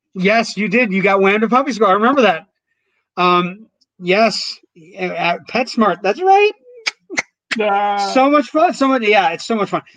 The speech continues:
Speaker 1: Um, uh, we had people get whammed at parties. We had people get whammed. Uh, their parents inadvertently played it while making, while making, um, dinner. Um, uh, w-, we will, of course, add Hunter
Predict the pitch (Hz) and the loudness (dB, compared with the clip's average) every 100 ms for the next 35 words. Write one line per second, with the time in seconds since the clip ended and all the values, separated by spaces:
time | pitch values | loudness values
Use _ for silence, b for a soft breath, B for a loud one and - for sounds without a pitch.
0 | b b 196 190 185 202 226 185 180 180 | b b 0 2 2 -2 -4 -2 2 0
1 | 165 208 202 190 185 175 160 - 220 208 | 0 -2 0 2 2 0 -2 0 0 2
2 | 180 151 165 147 190 170 170 170 170 165 | 0 -2 -8 -6 -6 -2 -2 0 0 -2
3 | 160 - b b b 170 160 160 - 185 | -4 -8 b b b -2 0 0 -2 0
4 | 180 - - 220 226 240 - - - 208 | 0 0 -4 -2 0 -2 -6 -10 -6 -2
5 | 214 185 220 233 220 220 - 202 226 240 | 0 2 0 2 0 0 0 2 4 2
6 | 262 _ _ _ _ _ _ 180 185 202 | -2 _ _ _ _ _ _ 0 2 2
7 | 196 208 202 202 185 185 190 190 208 196 | 0 -2 -4 0 0 2 2 0 -2 -2
8 | 190 175 175 170 165 160 185 _ - 170 | -2 0 2 0 -2 -6 -10 _ -14 -2
9 | 226 226 262 247 - _ _ _ _ _ | 0 2 2 0 -4 _ _ _ _ _
10 | _ _ 180 180 175 175 190 _ _ - | _ _ -2 0 0 -2 -10 _ _ -2
11 | 185 180 180 190 196 185 190 190 190 185 | 0 0 -2 -6 -4 0 4 4 2 0
12 | - 254 233 190 160 160 147 147 131 | -2 0 0 0 0 0 -4 -8 -12